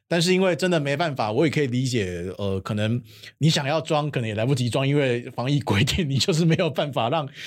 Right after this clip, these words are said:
这个工程人员去到你家帮你装，所以你就用的一个最，最简单、最快的方式，就是收看非法来源。其实这件事情真的就是，我们还是要讲，谈了这么多东西的来源，最重要的一件事情就是合法授权。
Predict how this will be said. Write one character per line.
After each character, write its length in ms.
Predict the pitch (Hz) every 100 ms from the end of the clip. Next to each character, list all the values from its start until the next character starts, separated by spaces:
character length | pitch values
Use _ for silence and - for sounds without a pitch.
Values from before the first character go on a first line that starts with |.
| - -
这 120 | 175
个 60 | 160
工 200 | - 208
程 160 | 170
人 80 | 170
员 100 | 175
去 200 | 156 220
到 160 | 202 160
你 100 | 113
家 160 | 156
帮 220 | 156 160 147
你 100 | 104
装， 340 | 147 147 156 - - -
所 180 | - 156
以 180 | 196 156
你 120 | 127 127
就 140 | 180
用 160 | 185 160
的 100 | 147
一 80 |
个 100 | 156
最， 240 | 139 170 139
最 260 | 139 185 143
简 200 | 139 110
单、 240 | 139 143
最 160 | 139 156
快 180 | 151 139
的 80 | 120
方 180 | 135
式， 140 | 131 135
就 160 | 135
是 140 | 120 127
收 160 | -
看 180 | 127 131
非 160 | 110 123
法 200 | 104 90
来 180 | 85 87
源。 280 | 92 85 95 - - - - -
其 80 | -
实 40 | 185
这 80 | 214
件 100 | 208
事 120 | 214
情 200 | 151 160
真 120 | 180
的 120 | 175
就 120 | 165
是， 520 | 165 180 165 135 117 113
我 160 | 117
们 100 | 135
还 100 | 143
是 80 | 143
要 60 | 156
讲， 240 | 131 101 101
谈 120 | - 147
了 120 | 147
这 100 | 165
么 140 | 139
多 200 | 123 131
东 220 | 135 135
西 220 | 131 127 123
的 160 | 117
来 180 | 101 101
源， 240 | 107 104 104 _ _
最 180 | 180 135
重 140 | 147
要 60 | 131
的 200 | 120 113
一 100 | -
件 160 | 113 131
事 140 | 120
情 180 | 110 104
就 160 | 104 113
是 300 | - 107 - _ _ -
合 280 | 107 120 - -
法 260 | 92 - -
授 300 | - 117 80
权。 220 | - 82